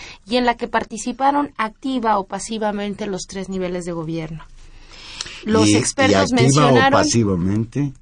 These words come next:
Speaker 2: todas las fuerzas policíacas.
Speaker 1: Claro, los,
Speaker 2: La
Speaker 1: los
Speaker 2: policía,
Speaker 1: tres niveles de gobierno.
Speaker 2: la policía de Iguala,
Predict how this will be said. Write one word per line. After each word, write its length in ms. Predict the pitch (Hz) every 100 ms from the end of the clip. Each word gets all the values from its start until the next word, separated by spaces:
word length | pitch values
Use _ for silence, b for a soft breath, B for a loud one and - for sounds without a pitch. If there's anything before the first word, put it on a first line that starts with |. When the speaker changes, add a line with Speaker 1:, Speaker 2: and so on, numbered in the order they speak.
| _ -
Speaker 2:
todas 260 | 104 98 78
las 180 | 65 -
fuerzas 520 | 82 78 78 73 -
policíacas. 840 | 58 55 - - 50 - - -
Speaker 1:
Claro, 260 | 320 359 294
los, 160 | 220 -
Speaker 2:
La 260 | - 76 80
Speaker 1:
los 140 | -
Speaker 2:
policía, 280 | 80 85 -
Speaker 1:
tres 140 | - 139
niveles 300 | 139 139 254
de 60 |
gobierno. 320 | 196 185 117 78
Speaker 2:
la 80 |
policía 680 | 80 80 85 82 78 120 113
de 100 | 98
Iguala, 640 | 82 104 123 127 117 120